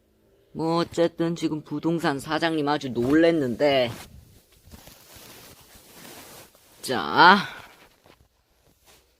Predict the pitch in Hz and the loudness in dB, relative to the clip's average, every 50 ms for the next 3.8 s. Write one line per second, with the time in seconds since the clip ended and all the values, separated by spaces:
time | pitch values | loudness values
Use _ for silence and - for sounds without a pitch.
0 | _ _ _ _ - - _ - - 120 127 160 180 180 135 120 123 156 180 170 | _ _ _ _ -20 -20 _ -12 -4 -2 0 0 2 4 4 4 2 0 -4 -8
1 | 160 147 139 139 135 127 - - _ - 73 67 64 65 76 - - 147 143 - | -14 -14 -14 -14 -16 -18 -20 -20 _ -20 -20 -20 -20 -20 -20 -18 -18 -18 -20 -20
2 | _ _ _ _ _ _ _ _ _ _ _ _ _ _ _ _ _ 101 107 113 | _ _ _ _ _ _ _ _ _ _ _ _ _ _ _ _ _ -12 -8 -6
3 | 107 - 127 123 127 139 156 165 151 117 104 98 98 98 104 107 | -6 -6 -4 -4 -2 0 0 0 0 -2 -4 -4 -6 -8 -10 -10